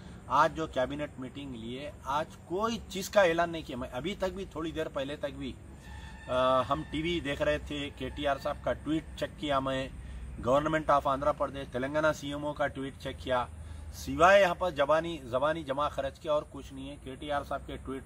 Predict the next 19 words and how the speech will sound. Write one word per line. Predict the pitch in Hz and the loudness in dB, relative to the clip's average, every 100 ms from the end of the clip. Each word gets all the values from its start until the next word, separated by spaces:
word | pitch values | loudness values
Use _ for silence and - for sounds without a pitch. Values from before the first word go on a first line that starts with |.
| 135 | -8
में | |
तो | 131 135 | -8 -6
ये | 120 127 | -2 0
है | 123 127 - - - - | 0 -2 -10 -16 -16 -4
कि | 139 | -4
एक | 123 | -2
इंजेक्शन | 127 131 139 147 143 | -4 -4 -4 -4 -4
की | 143 | 0
ज़रूरत | 127 131 139 135 | 0 0 0 0
है, | 131 | -2
मुझे | 127 123 131 | -6 -4 -4
दिला | 117 120 127 | -2 2 2
दीजिए, | 131 123 123 120 120 - - - - - | 0 -6 -4 -4 -6 -10 -14 -14 -14 -6
एक | 135 123 - | -6 -6 -2
ऑक्सीजन | 131 120 127 - 147 151 151 147 139 123 - | 0 2 2 0 -6 -4 -6 -6 -6 -8 -4
कॉन्सेंट्रेटर | 131 131 143 139 135 139 | -4 -2 -4 -4 -4 -4
की | 127 | -6
ज़रूरत | 127 127 139 135 123 | -4 -4 -2 -2 -2
है। | 131 120 - - | -4 -6 -8 -16